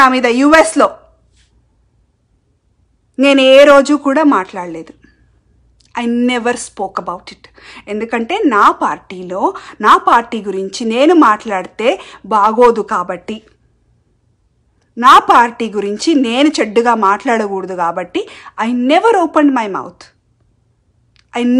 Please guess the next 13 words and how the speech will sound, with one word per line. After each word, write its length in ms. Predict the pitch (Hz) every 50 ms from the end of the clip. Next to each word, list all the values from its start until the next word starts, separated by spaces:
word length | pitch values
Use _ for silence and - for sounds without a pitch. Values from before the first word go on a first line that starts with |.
| 277 311
never 220 | 349 381 453 480 466 - -
said 160 | 381 277 240 240 226
anything. 300 | 220 - - 196 143 - _ _ _ _ _ _ _ _ _ _ _ _ _ _ _ _ _ _ _ _ _ _ _ _ _ - - - - - _ _ _ _ _ _ _ _ _ _ _ _ _ _ _ _ _ _ _ _ _ _ _ _ _ _ _ _ _ _ _ _ _ _ _ _ _ _ _ _ _ - 240 254 302 269 320
ఎస్, 160 | 427 - - - - - _ _ - -
జగన్మోహన్ 580 | 262 262 302 330 330 320 320 311 302 302 294 294
రెడ్డి 180 | 269 262 269 277 269
గారు 180 | 277 262 254 240 233 240
వస్తున్నారు 480 | - - - 311 294 302 277 254 247 240 233
యుఎస్కి 440 | 240 254 269 277 - - - 285 254 240
అని 100 | 220 214 220
అంటే 240 | 208 196 - 233 262 415 539 - - - - _ _ - 262
నాకు 200 | 262 277 - - 226 -
ఫోన్లు 340 | 294 320 349 370 392 381